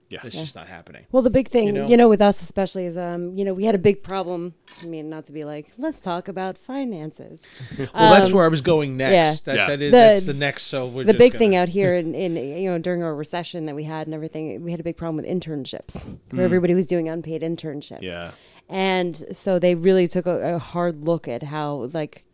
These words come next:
Speaker 3: internships and unpaid work and experience work,
Speaker 1: Mm, yeah.
Speaker 3: um, has been treated, has, you know, after that. And so they've actually decided now that actors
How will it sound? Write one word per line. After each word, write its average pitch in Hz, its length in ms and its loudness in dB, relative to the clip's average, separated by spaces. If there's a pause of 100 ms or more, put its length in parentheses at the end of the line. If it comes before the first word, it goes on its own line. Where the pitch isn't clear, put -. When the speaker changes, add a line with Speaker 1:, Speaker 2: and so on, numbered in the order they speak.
(120)
Speaker 3:
internships 175 800 -2
and 151 80 -8
unpaid 156 480 -6
work 151 380 -6
and 147 180 -8 (500)
experience 240 840 2
work, 180 260 -2
Speaker 1:
Mm, 107 320 -4
yeah. 98 320 -8 (240)
Speaker 3:
um, 165 600 -2 (120)
has 185 260 -2
been 170 160 0
treated, 180 640 0
has, 175 180 -10
you 170 220 -2
know, 131 400 -2 (100)
after 170 380 -4
that. 147 240 -4
And 160 220 -2
so 160 260 2
they've 165 220 2
actually 160 320 -2
decided 156 360 -2
now 156 180 0
that 156 120 -6
actors 151 520 -8